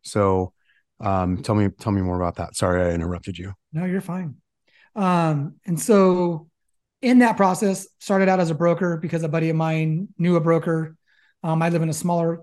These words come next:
Speaker 2: resort style town. He was from California. He came here to vacation all the time. I grew up here. And so he's like, "You know everybody."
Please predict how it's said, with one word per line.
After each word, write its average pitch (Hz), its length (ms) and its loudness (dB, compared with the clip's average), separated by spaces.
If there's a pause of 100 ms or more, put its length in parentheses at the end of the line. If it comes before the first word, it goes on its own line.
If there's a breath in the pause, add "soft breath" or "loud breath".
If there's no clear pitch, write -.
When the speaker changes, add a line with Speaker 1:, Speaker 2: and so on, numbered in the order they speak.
Speaker 2:
resort 170 300 -2
style 151 180 -6
town. 202 540 0
He 170 180 -6
was 160 160 -6
from 156 140 -6
California. 170 480 -2
He 156 180 -4
came 160 160 -2
here 156 100 0
to 143 60 -6
vacation 175 400 -4
all 170 80 -4
the 160 60 -6
time. 170 380 -6 (500 soft breath)
I 170 80 -4
grew 165 180 2
up 160 80 -2
here. 175 340 -4
And 160 160 -4
so 170 160 0
he's 156 120 0
like, 156 160 -6
"You 190 160 2
know 208 200 6
everybody." 156 680 -4